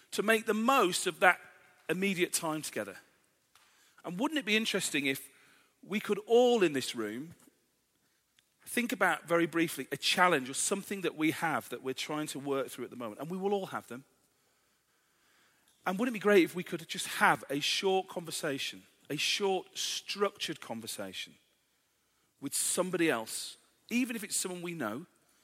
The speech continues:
but maybe someone that we don't know, that in half an hour could help us make a giant leap forward, could help us actually unlearn some of the things that we need to unlearn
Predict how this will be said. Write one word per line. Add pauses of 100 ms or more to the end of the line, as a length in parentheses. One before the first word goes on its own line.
(600)
but
maybe
someone
that
we
don't
know, (1040)
that
in (160)
half
an
hour
could
help
us
make
a
giant
leap
forward, (340)
could
help
us (380)
actually (360)
unlearn
some
of
the
things (400)
that
we
need
to
unlearn